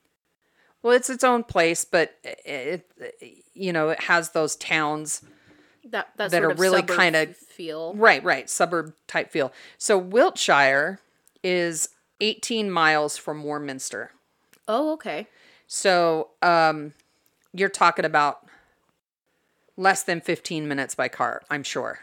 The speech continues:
Speaker 2: Yeah.
Speaker 1: Like, maybe ten minutes.
Speaker 2: Yeah.
Speaker 1: Ten minutes. So it's just, like, from Mackay to Moore.
Speaker 2: Yeah.
Speaker 1: <laughs> Or from Moore to Arco. <laughs>
Speaker 2: Like an average commute for Americans. And,
Speaker 1: Yes.
Speaker 2: and, like, a vacation getaway for Europeans.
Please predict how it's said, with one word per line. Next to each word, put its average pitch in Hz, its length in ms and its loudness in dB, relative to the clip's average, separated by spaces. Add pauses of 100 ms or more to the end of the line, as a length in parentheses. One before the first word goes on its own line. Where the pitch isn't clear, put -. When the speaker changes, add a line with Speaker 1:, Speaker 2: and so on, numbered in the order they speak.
Speaker 2:
Yeah. 185 120 -6
Speaker 1:
Like, 160 200 0
maybe 165 240 -2
ten 139 300 -6
minutes. - 400 -14
Speaker 2:
Yeah. 131 200 -8 (180)
Speaker 1:
Ten 147 240 -4
minutes. 131 200 -14
So 170 200 0
it's 160 180 -2
just, 165 240 -6
like, 151 240 -2 (500)
from 139 440 -4 (1000)
Mackay 160 500 -2
to 143 60 -2
Moore. 143 480 -4 (320)
Speaker 2:
Yeah. 202 240 4
Speaker 1:
<laughs> 262 40 2
Or 262 160 12
from 233 280 2
Moore 202 380 4
to 196 120 6
Arco. 196 720 4
<laughs> - 60 -20 (360)
Speaker 2:
Like 269 200 4
an 339 120 0
average 320 440 4
commute 240 360 -2
for 196 160 -4
Americans. 175 680 -4
And, 220 80 0
Speaker 1:
Yes. 190 300 8
Speaker 2:
and, 202 180 2
like, 196 220 0
a 196 80 -2
vacation 196 720 -2
getaway 170 480 0
for 180 240 -6
Europeans. 156 640 0